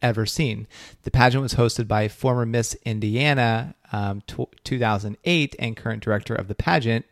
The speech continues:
Brittany Mason. And I believe that is a typo right there, because Brittany Mason, it was a Miss Indiana U S A, 'cause I know Brittany and she is amazing. Um, and yeah, so I believe that that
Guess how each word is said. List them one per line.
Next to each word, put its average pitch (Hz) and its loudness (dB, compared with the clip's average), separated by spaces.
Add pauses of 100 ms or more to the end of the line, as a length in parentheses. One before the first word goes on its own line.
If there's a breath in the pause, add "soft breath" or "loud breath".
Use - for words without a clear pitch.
(140)
Brittany 104 -4
Mason. 104 -2 (1000 soft breath)
And 123 2
I 151 6
believe 127 2
that 120 8
is 98 -4
a 98 -10
typo 92 -6
right 92 -6
there, 98 0
because 95 -10 (300)
Brittany 139 -2
Mason, 98 -2 (180)
it 110 -6
was 95 -4 (140)
a 101 -8
Miss 101 -6
Indiana 92 -6
U 95 -10
S 90 -12
A, 92 -10
'cause - -16
I 92 -10
know 113 -4
Brittany 95 -10
and 95 -14
she 90 -12
is 90 -12
amazing. 98 -8 (560 soft breath)
Um, 92 -6 (100)
and 92 -8 (240)
yeah, 82 -10
so - -12
I 101 -6
believe 101 -6
that 90 -14
that - -10